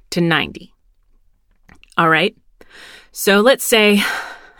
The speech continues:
I'm working consistently, uh, one season. Uh, let's say I'm, I'm the lead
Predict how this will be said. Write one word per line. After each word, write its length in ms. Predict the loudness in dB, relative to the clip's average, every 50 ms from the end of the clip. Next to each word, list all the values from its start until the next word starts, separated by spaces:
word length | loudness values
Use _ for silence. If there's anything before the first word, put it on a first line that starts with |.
| -20 _ _ 2
I'm 140 | 4 6
working 420 | 6 6 4 4 2 0 0 0 0
consistently, 1120 | -2 -4 -6 -6 -6 -6 -4 -4 -4 -4 -6 -8 -8 -8 -8 -8 -8 -8 -8 -10 -12 -16 _ _ -20 -20 -20 -20 -20 -20 -20 -20 -20 -20 -20 _ _ _
uh, 480 | 0 0 2 0 0 0 -2 -2 -4 -6 -10 _ _ _ _ _ _
one 460 | -12 -10 -4 -2 0 0 0 -2 -4 -6
season. 640 | -8 -8 -8 -8 -8 -10 -14 -16 -16 -14 -16 -18 -20 _ _ _ _ _ _ _ _ _ _ _ _ _ _ -2
Uh, 240 | 0 0 0 0 -2
let's 200 | -4 -4 -2 0
say 180 | 0 0 0 2 2
I'm, 480 | 4 4 4 4 2 2 0 0 -2 0
I'm 180 | 0 2 2 4
the 100 | 4 4
lead 420 | 4 4 2 0 -2 -4 -6 -12